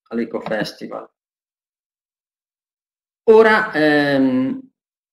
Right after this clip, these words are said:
vi faccio notare, ma anche capire l'importanza delle certificazioni. Come dire, io ho la tecnologia, ve la dimostro, ma deve passare delle,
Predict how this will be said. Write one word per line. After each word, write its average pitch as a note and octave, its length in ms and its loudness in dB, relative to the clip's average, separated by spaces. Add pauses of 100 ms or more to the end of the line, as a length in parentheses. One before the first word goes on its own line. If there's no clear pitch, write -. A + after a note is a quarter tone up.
(280)
vi C#3+ 200 0
faccio D3+ 920 0
notare, D3 760 0
ma B2 200 -2
anche D#3 480 -2
capire D#3+ 580 2
l'importanza D3 1000 0
delle A2 260 -4
certificazioni. A2+ 1300 -4
Come C#3+ 240 0
dire, B2 380 0
io D3 200 4
ho C#3+ 40 8
la C#3 120 6
tecnologia, C3 880 -2
ve A#2 220 2
la C#3+ 120 4
dimostro, C#3+ 760 0
ma C3 220 -2
deve C#3 560 -2
passare B2+ 600 0
delle, A#2+ 680 -2